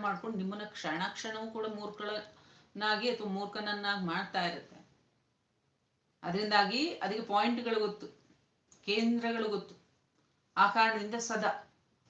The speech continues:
ಒಂದ್ ರೀತಿಯಾಗಿ ಹೊಟ್ಟೆಯಲ್ಲಿ ನೋವು ಮಾಡುವಂತೆ, ಹೃದಯದಲ್ಲಿ ನೋವು ಮಾಡುವಂತೆ ಮಾಡೋದು, ವೇದನೆ ಉಂಟಾಗುವಂತೆ, ದುಃಖ ಆಗುವಂತೆ ಮಾಡೋದು, ನಿರಾಸೆ ಆಗ-,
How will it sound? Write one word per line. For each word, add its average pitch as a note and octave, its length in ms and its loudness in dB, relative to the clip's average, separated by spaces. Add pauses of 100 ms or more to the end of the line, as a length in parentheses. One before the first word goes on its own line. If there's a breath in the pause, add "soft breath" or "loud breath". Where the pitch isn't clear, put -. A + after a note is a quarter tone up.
ಒಂದ್ F#3+ 160 -2
ರೀತಿಯಾಗಿ F#3+ 400 0
ಹೊಟ್ಟೆಯಲ್ಲಿ G3+ 500 0
ನೋವು F#3 200 -4
ಮಾಡುವಂತೆ, F3 440 -4
ಹೃದಯದಲ್ಲಿ G3+ 460 -2
ನೋವು F#3+ 140 -2
ಮಾಡುವಂತೆ F3 420 -4
ಮಾಡೋದು, D#3+ 240 -6
ವೇದನೆ F#3 340 -2
ಉಂಟಾಗುವಂತೆ, F3 600 -4
ದುಃಖ - 220 -4
ಆಗುವಂತೆ F#3+ 360 0
ಮಾಡೋದು, D#3 180 -6
ನಿರಾಸೆ G#3 360 -2
ಆಗ-, F3 200 -8